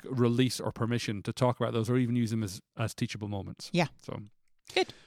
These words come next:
Speaker 1: can you pray for our listeners
Speaker 2: Oh,
Speaker 1: right now?
Speaker 2: I prayed the last time.
Speaker 1: Okay,
Speaker 2: So
Speaker 1: so
Speaker 2: now
Speaker 1: I'll pray.
Speaker 2: you're praying this time. Yeah.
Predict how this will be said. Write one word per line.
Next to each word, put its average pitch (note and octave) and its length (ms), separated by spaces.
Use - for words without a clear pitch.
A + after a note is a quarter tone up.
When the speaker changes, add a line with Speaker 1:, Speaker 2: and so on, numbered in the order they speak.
Speaker 1:
can G3 140
you G#3+ 100
pray A2 480
for C#3+ 600
our C3 180
listeners A#2+ 320
Speaker 2:
Oh, F#3 140
Speaker 1:
right A#2 100
now? F#3 60
Speaker 2:
I A3 80
prayed B3+ 240
the F#3 80
last F3 320
time. C3 240
Speaker 1:
Okay, - 200
Speaker 2:
So G3 100
Speaker 1:
so D3+ 60
Speaker 2:
now C#3+ 140
Speaker 1:
I'll G3 80
pray. - 100
Speaker 2:
you're G#3+ 160
praying D3 360
this C#3+ 160
time. - 240
Yeah. - 160